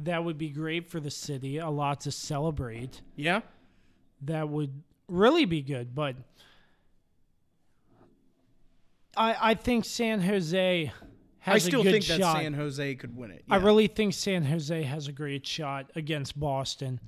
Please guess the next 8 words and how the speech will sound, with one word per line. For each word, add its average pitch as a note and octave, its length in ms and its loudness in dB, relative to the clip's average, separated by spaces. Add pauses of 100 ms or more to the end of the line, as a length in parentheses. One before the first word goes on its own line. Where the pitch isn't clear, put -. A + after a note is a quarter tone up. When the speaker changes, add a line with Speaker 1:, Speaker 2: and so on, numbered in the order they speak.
(320)
Speaker 1:
but D3+ 220 0 (460)
Carolina, A3 640 4
I G3+ 100 4
don't G3 200 4
think F#3+ 220 -2
they F3 140 2
have D#3+ 260 -4
the D3 260 -6